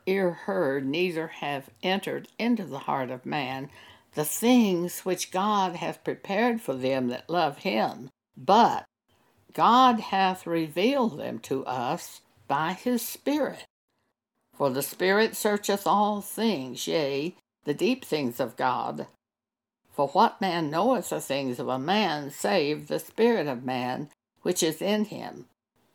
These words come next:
Even so, the things of God knoweth no man but the Spirit of God.' Now we have received not the spirit of the world,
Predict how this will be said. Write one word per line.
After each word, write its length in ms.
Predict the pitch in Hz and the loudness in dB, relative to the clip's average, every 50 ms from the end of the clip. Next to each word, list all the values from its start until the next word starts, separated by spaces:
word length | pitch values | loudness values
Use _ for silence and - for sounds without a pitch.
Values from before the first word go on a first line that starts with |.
| _ _ - | _ _ 2
Even 400 | 185 233 262 254 226 180 170 165 | 4 4 4 4 2 0 -2 -2
so, 500 | - - - 135 120 113 117 123 135 135 | -4 -2 0 0 0 0 0 -2 -4 -4
the 160 | 143 170 175 | -4 -6 -4
things 480 | - - 190 214 220 208 208 208 - | -4 -2 0 2 2 2 2 0 0
of 180 | 180 143 135 - | 0 -2 -2 -2
God 580 | - 180 202 214 190 165 139 135 135 123 - - - - - _ _ _ - | -2 0 0 0 0 0 0 -2 -2 -4 -8 -16 -20 -20 -20 _ _ _ -6
knoweth 560 | 151 165 185 190 185 165 156 156 143 - - | 0 2 4 4 4 4 2 0 -2 -6 -8
no 340 | 135 139 143 165 208 247 277 | -6 0 2 4 6 6 4
man 560 | 254 180 143 131 127 127 123 123 131 135 147 _ _ _ _ _ _ | 4 2 0 -2 -4 -4 -6 -8 -10 -12 -14 _ _ _ _ _ _
but 320 | - 139 175 180 - - - | -2 0 0 0 0 -4 -8
the 100 | - 202 | -6 -6
Spirit 580 | 202 - - - - 262 277 285 262 226 190 123 | -4 -6 -6 -2 0 2 4 4 4 4 2 0
of 180 | 110 107 - | -2 -6 -8
God.' 480 | - 110 110 - - - - - - - _ _ _ _ _ _ _ _ _ _ _ _ _ _ _ _ _ _ _ _ _ _ _ - | -8 -6 -6 -6 -8 -10 -14 -16 -20 -20 _ _ _ _ _ _ _ _ _ _ _ _ _ _ _ _ _ _ _ _ _ _ _ -12
Now 300 | - 143 151 156 139 147 | -4 0 2 2 2 2
we 260 | 147 170 196 254 294 | 2 2 2 2 2
have 260 | 277 269 220 208 180 | 2 2 0 0 2
received 600 | 160 147 135 139 - - 156 147 135 123 131 151 | 2 0 0 0 -2 -2 -2 0 0 -2 -4 -6
not 420 | 147 - 143 160 202 269 294 - - | -8 -4 -2 0 0 -2 -2 -4 -6
the 100 | 180 170 | -6 -6
spirit 500 | - - - - 151 139 131 131 120 120 | -6 -6 -4 -2 0 0 2 0 0 0
of 160 | 113 113 113 | -2 -4 -6
the 80 | 117 113 | -8 -4
world, 560 | 113 139 190 226 240 220 135 117 - - | 0 2 2 2 2 0 -2 -4 -6 -10